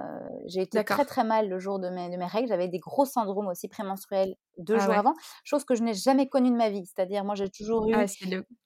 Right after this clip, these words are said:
Speaker 2: le cuivre qui
Speaker 1: Ouais,
Speaker 2: t'a
Speaker 1: le cuivre qui m'a vraiment
Speaker 2: Ok.
Speaker 1: plombée. <laughs>
Speaker 2: Ok. <laughs> Excellent jeu de mots.
Speaker 1: Voilà. Le cuivre m'a plombée et du coup, heu, et, et vraiment, j'ai dû passer des journées, je, vraiment, hein, avec, heu, antidouleur au lit, heu,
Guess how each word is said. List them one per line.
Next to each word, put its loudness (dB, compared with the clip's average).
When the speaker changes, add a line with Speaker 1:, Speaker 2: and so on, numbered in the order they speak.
Speaker 2:
le 4
cuivre 2
qui -4
Speaker 1:
Ouais, 10
Speaker 2:
t'a 10
Speaker 1:
le 2
cuivre -2
qui -4
m'a 4
vraiment 4
Speaker 2:
Ok. -4
Speaker 1:
plombée. 6
<laughs> 4
Speaker 2:
Ok. 12
<laughs> -10
Excellent 4
jeu 2
de 2
mots. 8
Speaker 1:
Voilà. 12
Le 6
cuivre 10
m'a 12
plombée 10
et 10
du 2
coup, 4
heu, 12
et, 2
et 6
vraiment, 2
j'ai 4
dû -2
passer 2
des 0
journées, 2
je, -14
vraiment, 4
hein, -2
avec, 0
heu, 6
antidouleur 2
au 6
lit, 2
heu, 4